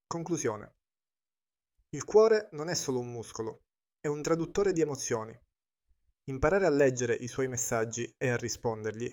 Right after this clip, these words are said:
può trasformare lo stress in un alleato e accelerare il benessere.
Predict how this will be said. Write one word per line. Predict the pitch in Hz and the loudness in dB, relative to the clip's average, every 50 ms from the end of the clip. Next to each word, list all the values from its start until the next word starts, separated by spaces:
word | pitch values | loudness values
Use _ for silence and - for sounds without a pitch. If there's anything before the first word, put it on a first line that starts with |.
| - _ | -10 _
può | - 143 135 | -4 -4 -4
trasformare | - - 147 - - 160 151 160 175 160 151 | -2 -2 -2 -2 -2 -2 -4 -2 0 0 0
lo | 139 127 | 0 0
stress | - - - 165 185 175 - - - - | -4 -4 -4 -2 -2 -2 -2 -4 -6 -8
in | 156 143 | -8 -8
un | 143 139 143 | -6 -4 -2
alleato | 147 147 147 135 120 110 110 107 - 120 - _ | 0 2 2 2 2 0 -2 -4 -6 -6 -6 _
e | - 135 | -6 -6
accelerare | 127 - - 156 151 151 151 165 175 180 175 | -2 -2 0 0 2 2 2 2 2 2 0
il | 170 160 | -2 -2
benessere. | 160 160 147 127 113 - - - 113 - 123 - | -2 -2 -4 -4 -6 -8 -8 -8 -10 -10 -12 -16